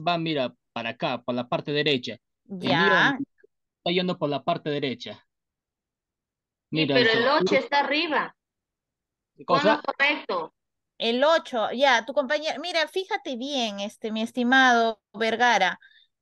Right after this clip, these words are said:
Speaker 2: el, la posición del reloj. Una, te sugiero que solamente trabajes con las horas, eh, y que quites las chapitas de cuarenta y cinco, cuarenta, treinta y cinco, lo que has colocado en una segunda base.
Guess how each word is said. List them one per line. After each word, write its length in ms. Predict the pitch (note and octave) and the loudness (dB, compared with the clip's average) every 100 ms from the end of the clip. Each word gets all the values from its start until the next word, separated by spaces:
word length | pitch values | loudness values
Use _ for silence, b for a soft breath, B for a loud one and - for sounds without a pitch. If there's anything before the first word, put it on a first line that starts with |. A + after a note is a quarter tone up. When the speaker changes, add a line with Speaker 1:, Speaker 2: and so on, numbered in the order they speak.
| _ | _
Speaker 2:
el, 840 | - G#3+ G#3+ G#3+ A3 G#3+ G#3+ G#3+ | -6 -4 -2 -2 -2 -2 -4 -2
la 180 | A3 A3 | -2 -2
posición 520 | B3 A#3+ A#3+ - D#4 D#4 | -4 -6 -8 -6 -4 0
del 180 | D4 B3 | 0 2
reloj. 360 | A3+ C4 - - | 2 2 0 -2
Una, 300 | F#4+ G#4+ A4 | -2 0 0
te 100 | D#4+ | -2
sugiero 420 | D#4+ - E4+ E4+ | -4 -2 0 0
que 100 | D#4+ | 0
solamente 480 | E4 D#4+ D#4 D4+ D#4+ | 0 -2 -2 -6 -4
trabajes 500 | C#4 B3+ C4+ D#4 - | 2 4 4 0 -4
con 240 | C4+ A#3+ | -4 -2
las 240 | G#3+ G#3+ - | -2 -4 0
horas, 580 | C#4 C4 F3 F3+ - _ | 4 4 4 -2 -10 _
eh, 360 | A#3+ A3+ G#3+ F#3+ | -2 0 0 -2
y 120 | A#3 A#3 | -6 -6
que 120 | A#3 | -8
quites 300 | C#4 B3 D4 | -6 -4 0
las 160 | C4 B3+ | 0 0
chapitas 420 | A#3 B3 B3 C4 | -2 -2 0 0
de 80 | A#3 | 2
cuarenta 300 | G#3+ G3+ G#3+ | 0 -2 -4
y 20 | |
cinco, 300 | C4 C4 C4+ | -6 -6 -2
cuarenta, 380 | A#3 A#3+ A#3+ A#3+ | 0 0 -2 -4
treinta 220 | A3+ G3 | -4 -8
y 40 | G#3+ | -8
cinco, 240 | B3 A#3+ | -4 -2
lo 120 | A3+ | 0
que 80 | A#3+ | -2
has 100 | B3 | -2
colocado 360 | C4 A#3 A#3 A#3 | 0 2 2 2
en 60 | |
una 120 | A#3 A#3+ | 0 -4
segunda 380 | A#3 G#3+ G#3 G3 | -6 -4 0 2
base. 380 | F#3 - F3+ | 2 0 -12